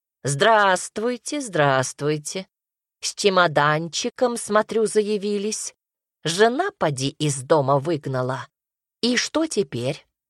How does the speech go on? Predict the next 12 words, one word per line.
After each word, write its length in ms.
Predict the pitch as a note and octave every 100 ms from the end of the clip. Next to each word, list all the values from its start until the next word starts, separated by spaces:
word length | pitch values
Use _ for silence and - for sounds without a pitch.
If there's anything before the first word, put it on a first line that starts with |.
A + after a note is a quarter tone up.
| _
Где 360 | - G3 C4 F#4+
с 140 | -
новой 520 | E3+ D#3+ D#3 E3 F3 -
женой 460 | C#3+ F#3 F#3+ G3+ -
жить 300 | D#3 G3+ G3+
собираетесь? 920 | - G3 G#3 G3+ G#3+ - C#4 - - _ _ _
Здесь, 380 | F3 D#3 D#3 D#4+
что 300 | - - G#4
ли? 200 | D#4 D3 - _ _ _
В 160 | - C#3
наших 500 | D3+ E3 - D#3+ -
хоромах?" 800 | - - C#3 C#3 A3+ G4 D#4 -